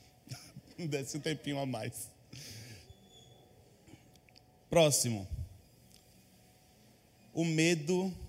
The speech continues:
do homem. E eu quero indicar aqui dois livros para você, varão. Depois eu posso pedir até para Giovanni colocar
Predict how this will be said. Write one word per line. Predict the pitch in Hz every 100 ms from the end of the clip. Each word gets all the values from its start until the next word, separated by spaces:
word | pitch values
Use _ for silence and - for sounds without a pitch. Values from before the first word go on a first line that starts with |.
| - -
do | 117 135
homem. | 127 127 117 101 92 - - - - - - - - - - - - -
E | 160
eu | 185
quero | 202 202
indicar | 202 185 208 175 147
aqui | 151 - 139 127 113 - - 110
dois | 143 190
livros | 160 147 139 117 104 - -
para | - 123
você, | 127 - 123
varão. | 123 117 113 104 92 - - - -
Depois | 117 135 135
eu |
posso | 139 135 -
pedir | 143 127 131
até | 127 127
para | 120 139
Giovanni | 147 135 135
colocar | 131 127 127 123 120